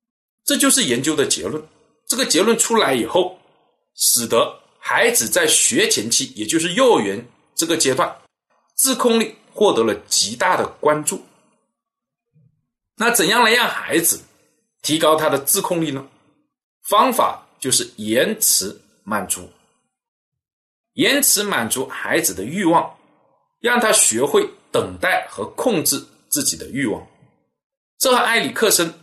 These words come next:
学前期的人格发展的任务，形成主动感、克服内疚感、形成目的的人格品质的观点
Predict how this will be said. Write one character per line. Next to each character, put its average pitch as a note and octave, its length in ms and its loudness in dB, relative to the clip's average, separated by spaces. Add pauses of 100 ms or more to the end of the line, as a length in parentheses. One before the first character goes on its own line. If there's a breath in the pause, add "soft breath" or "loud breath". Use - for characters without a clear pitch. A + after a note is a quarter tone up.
(580)
学 - 420 2
前 B2 280 -2
期 C#3+ 320 -2 (340)
的 A#2 80 -2
人 B2 260 0
格 C3+ 200 2
发 D3+ 280 -4
展 - 200 0
的 F#2 80 -12
任 G3+ 260 2
务， - 100 -8 (520)
形 A3 400 0
成 D#3 320 -4
主 F2+ 240 -6
动 A3 180 2
感、 - 240 -8 (380)
克 B3+ 320 2
服 G2+ 180 -14 (140)
内 F#3+ 180 0
疚 B2 160 -4
感、 A2+ 180 -6 (380)
形 - 260 0
成 D3 200 0
目 B3 260 0
的 G#3 140 -2
的 B2 100 2
人 G2+ 240 -2
格 - 260 -4
品 E2 300 -8
质 F3+ 140 -2
的 B2+ 80 2
观 F#3 280 0
点 - 160 -6